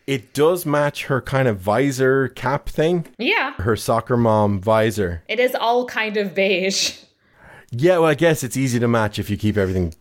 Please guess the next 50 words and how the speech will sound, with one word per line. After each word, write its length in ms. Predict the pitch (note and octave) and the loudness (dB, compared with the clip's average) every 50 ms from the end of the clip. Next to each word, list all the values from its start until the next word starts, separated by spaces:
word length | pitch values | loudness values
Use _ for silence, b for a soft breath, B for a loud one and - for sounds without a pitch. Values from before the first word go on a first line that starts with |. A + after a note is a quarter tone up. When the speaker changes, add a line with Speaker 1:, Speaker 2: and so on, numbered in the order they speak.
| - - | -10 -4
Speaker 1:
beige. 400 | - G2 F2 D#2 D2 D2 - - | -4 -2 -2 -4 -6 -10 -12 -6
Yeah, 240 | - A2 G2 E2+ D2 - _ | -2 -2 -2 -2 -4 -8 _
which 200 | - G#2 E2+ - | -10 -10 -8 -8
is 80 | F2+ D#2+ | -10 -6
great. 360 | - - E2+ D#2 D2 - - _ B B B B B B B2+ C3 B2 B - | -4 -2 -2 -2 -4 -6 -12 _ B B B B B B -2 -2 -4 B -4
Um, 560 | G#2+ G#2+ A2 G#2+ G2+ G2 F#2+ F#2 F#2 F2+ E2+ B B B B _ _ | -2 -2 0 0 0 -2 -2 -2 -4 -6 -8 B B B B _ _
but 120 | G#2+ G#2 | -2 -2
I 80 | G2+ G2 | 0 0
wonder, 440 | G2 F2+ F#2 G#2 A#2 B2+ B2+ A2+ G#2 | -2 0 0 0 0 0 0 0 0
is 300 | F#2+ F2 G2 G2 F2 - | 0 0 -2 -2 -2 -2
there, 220 | - G2 F2+ F2+ F2 | -2 0 0 0 0
like, 280 | E2+ E2+ E2 E2 - - - | 0 -2 -2 -4 -6 -8 -4
a, 500 | F#2 F2+ E2+ - F2+ F2+ - - F2+ E2 - _ _ - - - | -4 -4 -2 -2 -4 -4 -2 -2 -4 -6 -6 _ _ -20 -16 -10
a, 60 | - F#2 | -6 -6
a, 140 | F2 - | -4 -4
a 40 | - | -6
chain 300 | - - - G2 F2+ E2+ | -6 -4 -4 -2 -2 -2
of 60 | E2 | -4
hotels 500 | - - E2+ D#2 - F#2+ F2 E2 D#2+ - | -4 -4 -6 -4 -2 -2 -2 -2 -2 -4
that 100 | - E2+ - | -6 -6 -6
has 240 | - F2 E2+ D#2+ - | -4 -4 -4 -4 -4
that 200 | - D#2 - - | -4 -4 -4 -4
logo 320 | E2 E2 D#2+ D#2+ D2+ D#2 D2 | -4 -4 -4 -4 -4 -6 -6
now? 320 | C#2+ D2+ D2 D2 D#2 E2 B B B B B B B B | -6 -6 -6 -6 -8 -10 B B B B B B B B
'Cause 200 | - B2+ A2+ A2+ | -4 -4 -4 -4
it, 140 | B2+ A#2 - | -8 -8 -4
do 100 | - B2 | -2 0
you 80 | A#2 A2+ | 2 2
know 120 | A2+ A2+ | 2 2
what? 120 | B2+ D3+ | 2 2
It, 200 | D#3 C3+ - - _ _ | 0 0 -4 -6 _ _
it's 280 | - - G2+ F#2+ - - | -10 -8 -8 -8 -6 -4
actually, 600 | F#2+ G2 B2 C#3 - - A#2+ G#2+ F#2+ F2 D#2+ - - _ _ _ _ _ _ _ _ _ _ _ _ _ | -2 -2 -4 -4 -6 -6 -2 -2 -2 -2 -2 -6 -10 _ _ _ _ _ _ _ _ _ _ _ _ _
it 120 | - E2 E2 | -14 -10 -6
might 500 | E2+ E2+ E2 F2+ A2+ E3+ F#3 - - - | -4 -2 0 0 2 0 0 -2 -4 -4
not 320 | G2 F#2+ G#2+ C3+ - - - | -2 0 0 0 -2 -2 -2
even, 340 | F#2 A2+ C3+ B2 G2+ F#2 - - | 0 0 0 0 -2 -4 -2 -2
I 120 | A2+ D3 | -2 -2
thought 180 | D#3 - C3+ A#2 | 0 -2 -4 -4
it 40 | |
was 100 | G#2 F#2 | -4 -2
an 60 | - G2+ | -2 0
Omega 400 | G2 G2 G2 G#2+ A#2 A#2+ G2+ F#2+ | 2 2 2 2 2 0 -2 -4
as 120 | F2+ F2+ | -6 -2
well, 360 | A#2 B2 B2 A2+ G2 F#2 F2+ B B B B - | 0 2 2 2 2 0 -2 B B B B -6
and 100 | - F#2+ | -2 0
maybe 220 | G#2 A#2 C3 B2+ | 0 0 0 2
it 40 | A#2 | 2
is, 300 | A#2+ A2 F2+ E2 D#2 - | 2 2 2 0 -4 -8
but 300 | - - G#2+ G2 F#2 - | -4 0 0 0 0 -2